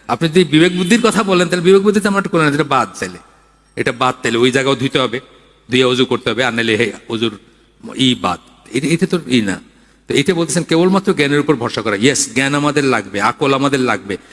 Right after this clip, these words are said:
আল্লাহ তাআলা প্রাথমিকভাবে আকল দিয়ে আমাদেরকে অ্যাড্রেস করেন, ডাকেন আমাদেরকে,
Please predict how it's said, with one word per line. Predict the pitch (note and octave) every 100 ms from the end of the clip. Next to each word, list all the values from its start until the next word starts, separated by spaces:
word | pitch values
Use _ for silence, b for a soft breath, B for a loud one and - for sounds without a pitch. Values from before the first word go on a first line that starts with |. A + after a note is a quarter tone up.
| B
আল্লাহ | A#2+ C3+
তাআলা | C#3+ D3
প্রাথমিকভাবে | - B2+ E3 E3 D3+ D#3
আকল | C3+ B2+ D3+ D3+
দিয়ে | E3
আমাদেরকে | D#3 D3 C#3+ D3 C#3 B2 - -
অ্যাড্রেস | A2 A#2 A2+
করেন, | - G#2+ G2
ডাকেন | G#2 A#2+ B2 G#2+
আমাদেরকে, | G2+ G2+ G2+